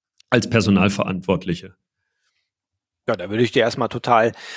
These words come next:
Speaker 2: zustimmen grundsätzlich. Jetzt gibt's ja auch schon ganz viele Push-Strategien. Ich sag mal, das, was,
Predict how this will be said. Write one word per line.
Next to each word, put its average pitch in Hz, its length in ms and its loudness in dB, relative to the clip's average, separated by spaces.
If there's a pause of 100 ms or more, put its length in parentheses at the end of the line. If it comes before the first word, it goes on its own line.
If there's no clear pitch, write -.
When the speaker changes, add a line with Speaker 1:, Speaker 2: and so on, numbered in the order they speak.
(140)
Speaker 2:
zustimmen 170 640 0
grundsätzlich. 151 520 -2
Jetzt 120 180 -4
gibt's - 220 -4
ja 143 100 4
auch 117 140 2
schon 117 240 -4
ganz 117 240 -2
viele 113 360 2 (400)
Push-Strategien. 165 1400 0
Ich - 160 -14
sag 110 120 -4
mal, 104 140 0
das, 113 220 0
was, - 240 -2